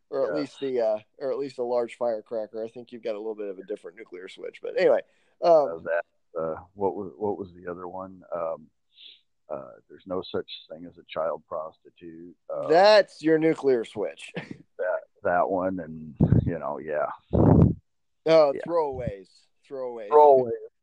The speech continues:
Speaker 2: throwaway
Speaker 1: <laughs>
Speaker 2: is my, that, that is pretty much the one that, yeah, you'll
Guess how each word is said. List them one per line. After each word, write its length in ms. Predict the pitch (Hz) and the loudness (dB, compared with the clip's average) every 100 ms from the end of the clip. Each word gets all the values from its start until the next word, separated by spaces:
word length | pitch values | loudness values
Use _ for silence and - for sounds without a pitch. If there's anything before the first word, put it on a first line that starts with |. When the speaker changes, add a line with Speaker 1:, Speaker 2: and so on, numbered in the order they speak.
| - | 4
Speaker 2:
throwaway 540 | 143 147 139 127 110 | 8 10 10 8 4
Speaker 1:
<laughs> 120 | 104 | 2
Speaker 2:
is 140 | 107 101 | 0 -4
my, 280 | 110 110 98 - _ | -2 0 -2 -4 _
that, 240 | 117 127 95 - 120 | 6 8 6 2 4
that 240 | 123 123 | 6 6
is 160 | 117 107 - | 2 0 -4
pretty 200 | 117 98 | -4 -2
much 240 | 101 92 - - | 0 -2 -4 -2
the 60 | |
one 260 | 101 92 90 | 0 0 -2
that, 140 | 87 - _ | -6 -10 _
yeah, 180 | 92 85 | -10 -8
you'll 240 | 87 101 | -6 -6